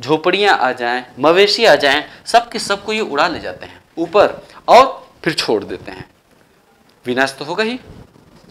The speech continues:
तो अमेरिका में इसी तरह से सबसे विनाशकारी जो तूफान होता है, जो मुख्य भूमि पर आता है,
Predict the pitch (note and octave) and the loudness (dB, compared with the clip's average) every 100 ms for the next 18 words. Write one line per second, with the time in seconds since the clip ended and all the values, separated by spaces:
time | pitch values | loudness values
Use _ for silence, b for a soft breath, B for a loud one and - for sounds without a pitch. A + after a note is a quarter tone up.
0 | B B B B B3+ B3+ F3 G3 G#3 G#3+ | B B B B 0 2 4 4 4 4
1 | C4+ B3 B3 B3 A#3 A3+ A#3 F3 A#3 G#3 | 2 0 -2 0 0 -2 -4 -4 -2 0
2 | F#3+ F3 E3 E3+ F#3 F3+ C#3 D#3 F#3+ D#3 | 0 2 0 0 -2 -4 -4 -2 -2 -2
3 | C#3+ B2 F#3 E3+ F#3 - E3+ C3+ C3 A#2 | -2 -2 -2 -2 -4 -2 -4 -2 -4 -4
4 | A2+ F#2+ - F#2 | -4 -6 -8 -12